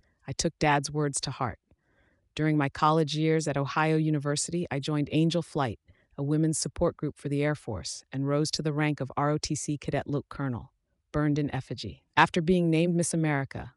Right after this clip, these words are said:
I approached pageant officials to adopt a platform for my year of service. I was motivated to support our military and suggested I lead a campaign among local and state Miss America participants to wear a pewter wristband inscribed with the name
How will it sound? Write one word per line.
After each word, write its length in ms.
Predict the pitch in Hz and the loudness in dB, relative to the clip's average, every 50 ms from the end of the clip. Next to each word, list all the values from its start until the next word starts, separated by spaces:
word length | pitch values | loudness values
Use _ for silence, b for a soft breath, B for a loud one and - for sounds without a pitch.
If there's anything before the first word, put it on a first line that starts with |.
| _ _ - | _ _ -8
I 80 | 143 139 | -4 -4
approached 520 | 143 143 - - 175 175 - - - - | -4 -4 -4 -2 -2 -2 -2 -4 -12 -6
pageant 380 | - - 165 165 156 170 160 156 | 0 2 4 4 4 2 -2 -2
officials 500 | 139 - - 143 - - 117 120 127 - | -2 -4 -6 -6 -6 -6 -6 -8 -8 -10
to 160 | - - 151 | -10 -8 -8
adopt 460 | 143 135 131 - 156 151 170 - - - | -6 -6 -2 0 2 2 2 0 -4 -12
a 60 | 123 | -10
platform 640 | - - - 165 151 - - - 151 139 127 127 131 | -6 -2 0 0 0 0 -4 -8 -6 -4 -4 -4 -6
for 160 | - - 135 | -6 -4 -4
my 160 | 139 135 135 | -2 -2 -2
year 260 | 135 139 139 139 135 | -2 -2 -2 -2 -2
of 100 | 131 131 | -2 -4
service. 640 | - - - 131 127 - 127 - - - - - _ _ _ _ _ _ _ _ _ _ _ _ _ - - | -4 -4 -4 -4 -4 -6 -10 -12 -12 -12 -14 -16 _ _ _ _ _ _ _ _ _ _ _ _ _ -6 -4
I 80 | 147 | -2
was 160 | 151 156 147 | -2 0 2
motivated 580 | 165 170 180 196 196 175 175 165 160 156 156 147 | 4 6 6 6 6 4 4 2 2 2 0 -2
to 100 | - 147 | -4 -4
support 460 | - - 147 - - - 185 185 - - | -4 -4 -6 -8 -4 -2 0 0 0 0
our 140 | 143 147 | 0 2
military 720 | 143 147 165 180 180 170 - - 120 117 92 85 120 - _ _ _ _ | 2 2 4 4 2 2 0 -4 -6 -6 -8 -10 -12 -16 _ _ _ _
and 140 | - 143 143 | -8 -6 -4
suggested 540 | - - 151 135 - 180 190 - - 196 185 | -4 -4 -2 2 2 2 2 2 2 2 2
I 80 | 170 156 | 4 4
lead 240 | 160 165 170 170 | 4 2 2 2
a 40 | 165 | 0
campaign 540 | - - 175 160 160 - - 170 156 151 147 | -2 -2 -2 -2 -2 -2 -2 0 0 0 2
among 340 | 143 139 143 143 143 143 139 | 0 0 0 -2 -2 0 0
local 360 | 147 160 175 - - 190 180 | 2 0 0 0 -2 -4 -2
and 180 | - 143 143 - | -2 -4 -4 -4
state 380 | - - - 180 175 160 - | -4 -2 0 0 0 0 0
Miss 200 | 151 156 - - | -2 -4 -2 -2
America 380 | 160 151 147 143 147 143 - 151 | -2 -2 0 -2 -2 -4 -8 -12
participants 720 | - - 139 - - 165 - - - - 123 117 - - | -10 -10 -8 -6 -6 -6 -8 -8 -8 -8 -8 -8 -8 -10
to 140 | - - 147 | -10 -8 -4
wear 180 | 143 151 151 151 | -2 -2 -2 -2
a 80 | 139 | -2
pewter 320 | - - - 208 202 214 190 | -4 -4 -2 0 0 2 2
wristband 580 | 165 170 170 - - - 139 127 127 127 127 | 2 0 0 -2 -4 -4 -4 -4 -4 -4 -4
inscribed 540 | 127 131 - - - - 156 143 147 151 147 | -4 -4 -4 -4 -4 0 0 0 0 0 -2
with 120 | 151 - | -6 -6
the 60 | - 139 | -2 0
name 380 | 139 139 139 139 139 147 143 | 0 0 0 0 0 -2 -4